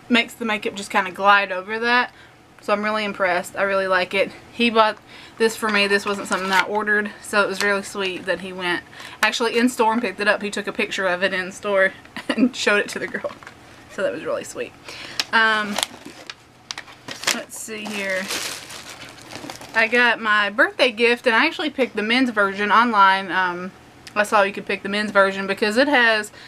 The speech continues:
a glycolic facial cleanser with volcanic ash and kaolin clay. And then I'm gonna give him the moisturizer 'cause I won't use that. But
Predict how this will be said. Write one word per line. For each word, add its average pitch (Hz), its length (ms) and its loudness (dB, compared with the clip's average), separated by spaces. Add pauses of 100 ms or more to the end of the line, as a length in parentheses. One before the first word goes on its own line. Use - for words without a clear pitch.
(300)
a 214 300 4
glycolic 226 600 4
facial 226 300 0
cleanser 277 640 2
with 202 180 -4
volcanic 240 600 4
ash 220 560 2
and 196 560 -4
kaolin 240 580 2
clay. 233 600 2 (960)
And 214 160 0
then 214 80 4
I'm 226 80 2
gonna 208 100 -6
give 190 140 -8
him 196 160 -10
the 156 80 -10
moisturizer 165 580 -6
'cause 196 160 -6
I 180 100 2
won't 170 220 -2
use 175 140 -12
that. - 220 -4
But 190 200 0